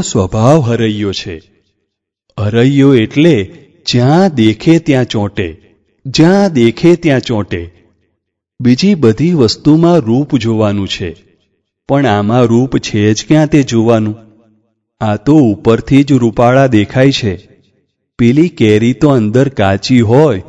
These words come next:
તોય સ્વાદ લાગે ને દુર્ગંધેય ના આવે, અને આને કાપો તો દુર્ગંધનો પાર ના હોય. આ ખોખાને આપણે શું કરવાનું?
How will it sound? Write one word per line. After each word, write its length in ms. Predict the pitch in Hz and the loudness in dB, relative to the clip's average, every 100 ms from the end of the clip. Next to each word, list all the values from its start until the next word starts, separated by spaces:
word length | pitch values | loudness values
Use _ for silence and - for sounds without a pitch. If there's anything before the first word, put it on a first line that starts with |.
| - _ - | -20 _ -4
તોય 320 | 107 113 143 | 0 2 2
સ્વાદ 400 | - 113 113 113 | 0 0 0 0
લાગે 380 | 107 98 95 87 - _ _ - | -2 -2 -4 -10 -14 _ _ -2
ને 120 | 190 | -2
દુર્ગંધેય 760 | 156 113 101 98 110 107 147 147 | 0 -2 0 0 0 2 2 2
ના 180 | 123 107 | 0 -2
આવે, 300 | 95 87 85 _ _ _ _ _ | -4 -8 -14 _ _ _ _ _
અને 200 | 151 175 165 | 0 2 2
આને 380 | 110 104 120 135 | 0 0 0 0
કાપો 360 | 139 120 143 135 | 0 0 2 0
તો 160 | 135 113 135 - - _ _ _ _ _ 120 | 2 0 0 -10 -20 _ _ _ _ _ -8
દુર્ગંધનો 720 | 107 104 95 107 104 110 147 160 | -4 -4 -2 -2 0 0 0 -2
પાર 360 | - 98 101 107 110 | -4 -2 0 -2 0
ના 220 | 107 104 | -2 -2
હોય. 320 | 98 90 78 _ _ _ _ _ _ - | -4 -8 -10 _ _ _ _ _ _ 0
આ 200 | 190 - | 0 0
ખોખાને 640 | 131 113 - 151 175 180 | 0 0 0 2 2 2
આપણે 380 | 160 120 160 175 | 2 0 0 0
શું 280 | - 127 175 | -2 -4 -2
કરવાનું? 600 | 127 110 101 95 92 | 0 0 -2 -4 -6